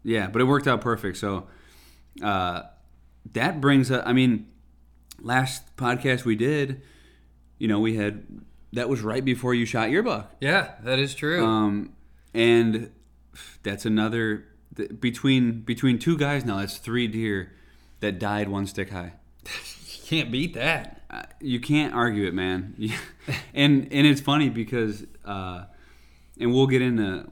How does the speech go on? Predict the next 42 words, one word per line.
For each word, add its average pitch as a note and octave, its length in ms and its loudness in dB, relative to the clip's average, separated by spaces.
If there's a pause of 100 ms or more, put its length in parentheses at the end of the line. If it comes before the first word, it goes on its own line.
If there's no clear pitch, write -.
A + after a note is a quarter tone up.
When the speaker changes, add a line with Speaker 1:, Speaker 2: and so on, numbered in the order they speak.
(200)
Speaker 1:
I G#2 80 -4
wanna G#2+ 220 2
hear G#2 180 0
the, F#2 160 -6
we'll G2 140 -4
get G2+ 100 -2
into G2 220 -2
the F#2 80 -8
Byron F#2+ 320 -4
Buck F2+ 200 -10
story F2+ 360 -6
here F#2 200 -6
in F#2 140 -8
a F#2+ 80 -4
second, F#2 400 -8
but F#2 200 -8 (920)
it's A2+ 160 -4
funny. A2+ 560 2
So, - 300 -2
so A2+ 160 -4
get C3+ 220 0
this. A2 260 -4 (1160)
There's A2+ 300 2
probably, C3 800 0 (260)
and A#2+ 100 2
I D#3 100 8
know G3 160 6
we've D3 200 6
been B2+ 120 2
talking G#2 320 -4
about F#2+ 320 -8 (220)
the G#2 100 -2
two G#2+ 240 -4
stick F#2+ 320 -6
method, F#2+ 460 -6
and F#2+ 80 -6
we've G#2 120 -2
been A2 120 -2
talking A2 280 -6
about G#2 140 -2
hunting A2+ 240 -4
low, F#2 380 -6